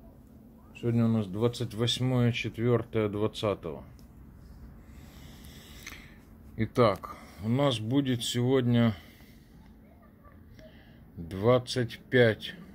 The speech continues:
существенных призов. Считаем вместе со мной.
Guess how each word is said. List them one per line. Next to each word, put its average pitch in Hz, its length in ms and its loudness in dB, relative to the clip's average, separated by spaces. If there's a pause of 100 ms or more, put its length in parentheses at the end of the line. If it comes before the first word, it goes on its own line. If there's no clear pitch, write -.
существенных 107 920 -4
призов. 117 540 -4 (2500)
Считаем 127 680 2
вместе 117 500 2
со - 160 -6
мной. 101 320 -4